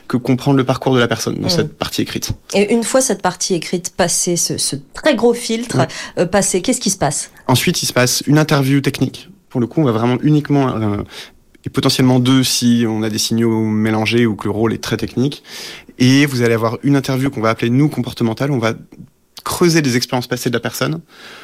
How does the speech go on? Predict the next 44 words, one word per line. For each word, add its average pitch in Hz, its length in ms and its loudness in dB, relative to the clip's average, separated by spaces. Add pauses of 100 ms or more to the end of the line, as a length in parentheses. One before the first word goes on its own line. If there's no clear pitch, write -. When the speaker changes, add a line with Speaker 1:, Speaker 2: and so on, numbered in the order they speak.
(140)
Speaker 1:
pour 147 520 2
aller 123 240 4
essayer 131 240 0
de 123 80 2
repérer 131 400 0
quels 143 120 0
sont - 140 -2
les 127 100 2
signaux 127 360 2
faibles 139 480 0
sur 120 340 -2 (580)
là 139 300 4
où 135 80 4
la 117 80 2
personne 123 300 -2
va 110 100 0
vraiment 120 260 0
être 120 160 -6
heureuse 117 140 0
chez - 140 0
nous, 113 160 -2 (500)
en 107 100 -4
termes 113 440 0
de, 120 360 2
bah, 107 200 -2
capacité 110 380 -2
à - 20 2
gérer 110 180 0
la 113 80 2
transparence, 113 640 -2
en 104 40 -4
termes 110 180 0
d'autonomie, 123 580 2
en 107 80 -4
termes 110 160 -4
de 107 80 -2
capacité 113 400 -2
à 110 40 2
gérer 110 220 0
l'intensité, 127 580 0
la 113 120 -2
quantité - 260 -8
de - 40 -10
travail. - 280 -8